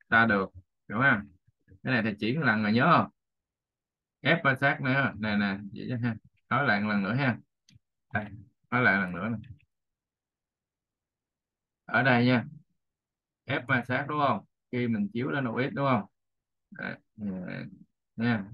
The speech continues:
khi mình chiếu lên ô ít nha. Là ví dụ cái hệ trục ô đi nó làm gì? Đúng chưa? Đó, nếu mình dời xuống nó là như vậy đó. Được chưa? Rồi, khi mình chiếu lên ô ít thì ép ba sát chiếu nó nằm bên trái, nó thành, nó mang dấu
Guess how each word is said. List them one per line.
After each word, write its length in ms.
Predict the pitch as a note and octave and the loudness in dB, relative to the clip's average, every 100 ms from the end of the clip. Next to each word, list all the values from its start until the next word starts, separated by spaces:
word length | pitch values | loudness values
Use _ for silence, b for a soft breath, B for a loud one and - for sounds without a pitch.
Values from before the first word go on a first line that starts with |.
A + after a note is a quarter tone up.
| - | -6
khi 120 | A#2+ | -2
mình 160 | A2+ G2+ | 0 0
chiếu 140 | A2+ C#3+ | 0 0
lên 120 | C3 | 0
ô 60 | |
ít 160 | A#2 D3 | 0 -2
nha. 280 | D3 C#3 F#2+ - _ _ _ _ _ _ _ _ _ _ _ _ _ _ _ _ _ _ | 0 0 0 -4 _ _ _ _ _ _ _ _ _ _ _ _ _ _ _ _ _ _
Là 680 | G#2+ G#2+ G#2+ G#2+ G#2+ G#2 G2+ | 0 2 4 6 6 6 2
ví 60 | D3+ | 0
dụ 100 | C#3 D3+ | -2 0
cái 100 | B2+ | 2
hệ 180 | G#2 A2 | 2 0
trục 140 | - | -2
ô 180 | B2 B2+ | 0 0
đi 200 | D3 C3 | 0 0
nó 80 | C#3 | 2
làm 220 | G#2 G#2+ | 0 0
gì? 200 | G#2 G2+ - _ - | 0 -2 -6 _ -6
Đúng 200 | A#2 C#3+ | -4 0
chưa? 180 | C3+ G2+ - | -2 -2 -6
Đó, 320 | G2+ G#2+ C3 | -2 0 0
nếu 140 | C#3+ D3 | 0 0
mình 160 | A#2 | 2
dời 240 | G#2+ G2+ - | 2 2 0
xuống 240 | C3+ C#3 | -4 -4
nó 80 | C#3+ | -4
là 140 | A#2 | -2
như 160 | G2 G#2+ | -2 -2
vậy 160 | F#2+ F#2+ | -2 -4
đó. 80 | A#2+ - _ _ _ - | -6 -10 _ _ _ -12
Được 140 | G2+ F#2+ | -10 -2
chưa? 200 | A2 G2+ - _ _ _ _ _ _ _ _ _ _ _ _ _ _ _ _ _ _ - | -2 -2 -6 _ _ _ _ _ _ _ _ _ _ _ _ _ _ _ _ _ _ 0
Rồi, 280 | G#2+ G2+ G2 | 2 2 0
khi 140 | D3 C#3+ | 0 2
mình 200 | A2+ G2+ | 2 2
chiếu 160 | C3+ E3+ | 2 2
lên 160 | D3 | 2
ô 80 | B2+ | 0
ít 200 | C#3+ F#3 _ _ | 0 -2 _ _
thì 80 | - | -6
ép 140 | B2 | -4
ba 120 | C3+ B2 | -2 -2
sát 180 | D3 - | -2 -4
chiếu 200 | C#3+ D3 | -6 -4
nó 80 | |
nằm 160 | C#3+ G2+ | -2 -2
bên 160 | A#2 A#2 | -2 0
trái, 320 | A#2+ C#3 F#3+ G#3 - | 2 2 -2 -8 -8
nó 80 | B2+ | -4
thành, 300 | A#2+ A2 A#2+ | -2 0 0
nó 80 | C3+ | 0
mang 180 | B2+ | 0
dấu 120 | A2+ | 0